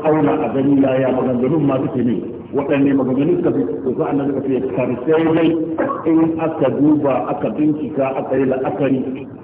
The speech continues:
za a iya rinjayar da wannan saboda zuciya ta fi natsuwa da maganganu da suka danganci wacce. Amma kana sai kawai ka ce,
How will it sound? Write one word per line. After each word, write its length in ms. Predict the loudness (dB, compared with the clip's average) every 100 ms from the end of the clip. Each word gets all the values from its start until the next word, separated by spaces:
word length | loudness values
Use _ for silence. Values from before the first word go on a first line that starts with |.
| -18 -16 -8
za 120 | -2 -2
a 160 | 0 -2
iya 140 | 0 2
rinjayar 580 | 2 0 0 2 2
da 80 | 0
wannan 320 | 2 2 0 -2
saboda 260 | 0 0 0
zuciya 380 | 0 0 0 0
ta 140 | 0
fi 100 | 0
natsuwa 360 | -2 -2 0 0
da 100 | 0
maganganu 540 | 0 0 -2 -2 0
da 80 | 0
suka 160 | 0 0
danganci 380 | 0 0 0 -2
wacce. 280 | -2 -4 -8 -12 -14 -16 -18 -18 -14
Amma 160 | -4 -2
kana 220 | 0 0 0
sai 140 | 0
kawai 280 | 2 2 2
ka 80 | 0
ce, 120 | 0